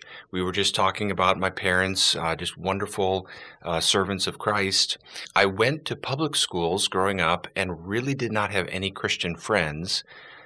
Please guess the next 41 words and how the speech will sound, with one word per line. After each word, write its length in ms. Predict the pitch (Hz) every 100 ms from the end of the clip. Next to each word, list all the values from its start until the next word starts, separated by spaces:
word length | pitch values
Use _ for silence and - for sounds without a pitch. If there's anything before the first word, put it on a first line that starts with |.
| _
So 540 | - - 107 104 104 104
my 180 | 92 110
experience 560 | 151 - 131 120 110 110
was 320 | 107 101 104
I 120 | 101
had 240 | 98 98
prayed 200 | - 107
a 40 | 110
prayer 400 | - 113 104 107
to 120 | 104
receive 340 | 92 - 101
Christ 640 | - 101 101 98 98 - - - -
very 360 | 85 98 110
young 580 | 101 98 98 98 107 107 -
in 120 | 101
life. 280 | 95 98 -
I 60 | 90
think 240 | - 92
I 20 |
was 100 | 95
probably 220 | 90 95 92
about 160 | 95 -
eight 220 | 92 -
years 280 | 98 95 90
old 400 | 85 104 120 -
at 160 | 87 -
church. 500 | - 90 - - - - - - -
But 180 | 101 120
I 180 | - 107
really 600 | 104 104 131 139 117 95
struggled 680 | - 101 98 95 80 73
with 360 | 90 85 82 - -
understanding 600 | 90 87 - 90 85 82
what 120 | 95
does 160 | 90
it 120 | 87 80
mean 300 | 90 95 87
to 100 | 85
be 260 | 85 82
a 120 | - 80
Christian, 600 | - 80 - 85 82